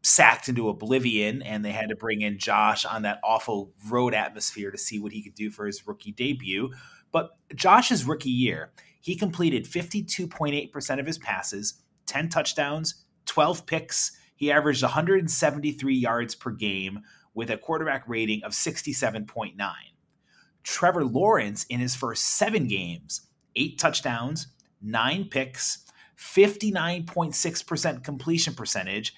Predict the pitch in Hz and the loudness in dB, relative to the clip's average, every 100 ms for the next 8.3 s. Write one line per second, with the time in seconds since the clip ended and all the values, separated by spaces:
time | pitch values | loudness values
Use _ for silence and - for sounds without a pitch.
0 | _ _ 147 135 131 120 110 107 - 185 | _ _ 0 4 2 0 -6 -6 2 2
1 | 175 165 123 151 151 139 143 135 127 131 | 2 -4 -2 -2 -2 -4 -4 -2 0 -2
2 | 127 131 127 123 127 147 - - _ 113 | -4 -8 -4 -2 -2 -6 -12 -20 _ -4
3 | 110 104 - 160 160 147 127 143 156 170 | -2 -4 -4 -2 -2 -4 -2 -4 -2 -4
4 | 196 - _ 101 - 160 147 160 151 143 | -8 -12 _ -4 0 2 2 -2 -2 -2
5 | 143 127 - 127 110 113 104 87 76 - | -2 -4 -6 -6 -4 -2 -2 -2 -6 -16
6 | _ _ _ - - - 208 196 107 95 | _ _ _ 0 4 6 8 8 6 0
7 | 101 123 135 127 - - 220 240 120 110 | -4 -4 -4 -2 -2 0 -2 -2 -2 0
8 | - - | 0 -2